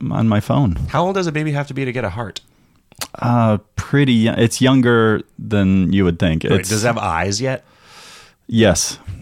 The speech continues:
Speaker 2: Hmm.
Speaker 1: At this point, uh, everything is there that is going to be there.
Speaker 2: Okay.
Speaker 1: And it just develops further. And that was, happened, like, two weeks ago,
Speaker 2: Okay.
Speaker 1: maybe,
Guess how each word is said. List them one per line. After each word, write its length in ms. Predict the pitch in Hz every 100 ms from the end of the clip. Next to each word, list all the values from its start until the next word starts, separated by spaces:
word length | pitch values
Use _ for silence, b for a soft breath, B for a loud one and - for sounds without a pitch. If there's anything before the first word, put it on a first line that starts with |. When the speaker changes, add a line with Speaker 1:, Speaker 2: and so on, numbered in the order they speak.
| - -
Speaker 2:
Hmm. 460 | 107 107 90 82 76 B B B
Speaker 1:
At 160 | - 123
this 180 | 175 -
point, 360 | 165 160 147 -
uh, 300 | 120 120 117
everything 540 | - 127 143 127 131 120
is 160 | 104
there 260 | 117 120 117
that 160 | 104
is 160 | 92 92
going 280 | - 95 92
to 100 | -
be 160 | 92 90
there. 280 | 82 - - 101
Speaker 2:
Okay. 280 | 98 80 - _
Speaker 1:
And 220 | 113 98 90
it 140 | 85
just 240 | 95 87
develops 440 | 98 87 85 80 -
further. 400 | - 82 - 80 -
And 160 | - 104
that 120 | 101
was, 320 | 95 98 95
happened, 500 | 104 101 90 90 87
like, 200 | 85 80 - _ -
two 220 | - 117
weeks 280 | 123 131 -
ago, 360 | 123 131 139 139 - _ -
Speaker 2:
Okay. 80 | 135
Speaker 1:
maybe, 360 | 139 143 151